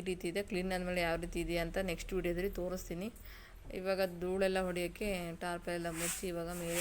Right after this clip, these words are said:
ನಮ್ಮ ಮನೆಯವರು ಅಟ್ಟದ ಮೇಲೆ ಕಟ್ಬಿಟ್ಟು ಇವಾಗ ಧೂಳನ್ನ ಹೊಡಿತಾ ಇದ್ದಾರೆ. ಜಾಸ್ತಿ ಧೂಳಾಯ್ತಾ?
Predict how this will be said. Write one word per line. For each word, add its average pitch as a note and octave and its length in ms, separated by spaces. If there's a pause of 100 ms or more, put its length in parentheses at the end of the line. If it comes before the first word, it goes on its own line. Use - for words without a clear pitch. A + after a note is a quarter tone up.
ನಮ್ಮ E3+ 160
ಮನೆಯವರು E3+ 300 (600)
ಅಟ್ಟದ F3 240
ಮೇಲೆ E3+ 140
ಕಟ್ಬಿಟ್ಟು F3 380 (120)
ಇವಾಗ E3+ 220 (580)
ಧೂಳನ್ನ F3+ 320 (120)
ಹೊಡಿತಾ E3+ 420
ಇದ್ದಾರೆ. E3 240 (880)
ಜಾಸ್ತಿ A3+ 380
ಧೂಳಾಯ್ತಾ? C#4+ 400